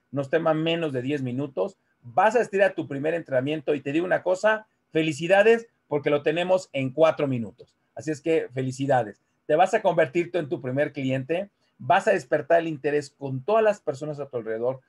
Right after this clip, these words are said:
para filtrar de ahí quién quiere ser cliente, quién le encantaría sumarse al equipo de expansión número uno del mundo,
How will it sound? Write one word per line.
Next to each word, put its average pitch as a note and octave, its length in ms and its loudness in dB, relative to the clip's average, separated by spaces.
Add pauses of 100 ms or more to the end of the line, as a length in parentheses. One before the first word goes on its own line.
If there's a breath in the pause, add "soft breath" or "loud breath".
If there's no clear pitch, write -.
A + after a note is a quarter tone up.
(200)
para E3 240 2
filtrar F#3 320 2
de G3+ 60 6
ahí F#3+ 200 2
quién F3+ 200 -8
quiere D#3+ 240 -4
ser C3 180 -6
cliente, G#3+ 520 -6 (280)
quién F3 140 0
le F3 80 -2
encantaría D3 420 2
sumarse D3 380 -2
al B2+ 80 -4
equipo C3+ 320 -8
de A#2+ 60 -6
expansión B2 400 -6
número B2+ 220 -6
uno A#2+ 80 -8
del B2+ 140 -6
mundo, G#3+ 440 -2